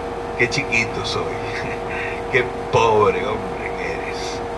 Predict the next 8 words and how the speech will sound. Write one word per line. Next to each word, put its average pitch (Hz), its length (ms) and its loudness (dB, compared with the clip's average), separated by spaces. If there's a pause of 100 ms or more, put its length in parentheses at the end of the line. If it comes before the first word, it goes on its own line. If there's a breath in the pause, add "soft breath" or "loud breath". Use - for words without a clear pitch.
(760)
¿Cuánto 147 380 6
tienes 143 300 4
que 143 120 0
caminar 127 460 4
todavía 127 760 6
para 104 200 4
la 104 140 2
santidad? 101 680 0